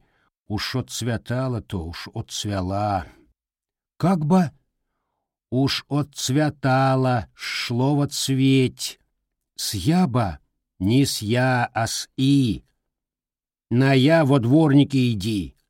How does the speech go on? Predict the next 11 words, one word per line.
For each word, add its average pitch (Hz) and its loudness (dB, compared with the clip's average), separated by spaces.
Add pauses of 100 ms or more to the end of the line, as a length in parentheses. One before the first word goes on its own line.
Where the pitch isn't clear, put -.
(720)
Старик 156 0
и 151 6
мальчик 165 2
вышли 156 2
на 147 4
крыльцо. 135 0 (460)
Крыльцо. 113 -2 (640)
Что, 143 -2
записала 143 0
ручка? 101 -2 (340)
Пишет. 165 -2